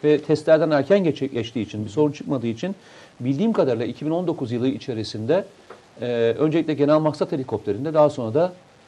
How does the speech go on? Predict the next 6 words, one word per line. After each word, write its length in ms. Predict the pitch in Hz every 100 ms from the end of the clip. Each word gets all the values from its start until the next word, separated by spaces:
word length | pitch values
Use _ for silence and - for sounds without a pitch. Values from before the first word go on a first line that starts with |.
| _ _
Atak 260 | 190 165 -
iki 200 | 139 -
helikopterlerinde, 920 | 151 139 143 - 110 104 101 120 175 175 -
e, 480 | 120 113 113 113 110 110 - _ _ - _ _ _ - - - _ _ -
işte 160 | -
kullanılması 640 | 110 151 131 110 104 165